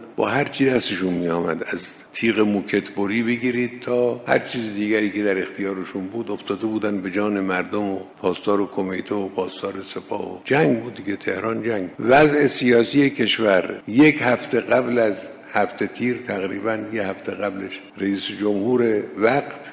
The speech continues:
عدم کفایتش در مجلس احراز شده بود، برکنار شد. یعنی کشور بدون رئیس جمهور،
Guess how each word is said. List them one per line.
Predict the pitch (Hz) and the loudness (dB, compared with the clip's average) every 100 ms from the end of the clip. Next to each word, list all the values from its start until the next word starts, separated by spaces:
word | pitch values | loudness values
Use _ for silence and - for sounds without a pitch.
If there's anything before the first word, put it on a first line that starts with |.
| - | -2
عدم | 98 101 98 | 2 4 4
کفایتش | 98 104 101 107 120 117 101 | 2 0 2 2 2 0 0
در | 110 101 | 2 2
مجلس | 95 92 90 110 104 - | 2 -2 2 0 0 -2
احراز | 95 90 120 | -2 2 0
شده | 113 120 123 | 0 -6 -4
بود، | 123 123 | -4 -2
برکنار | 110 82 - 78 - | -4 -4 -6 -4 -4
شد. | - - | -6 -10
یعنی | - 90 | -10 -6
کشور | - 87 - 104 104 104 - - | -4 -4 0 2 2 -2 -16 -2
بدون | 95 95 104 98 | 0 2 0 0
رئیس | 95 95 92 - | 0 -4 -6 -6
جمهور، | 92 92 90 104 117 | -4 -4 -6 -6 -8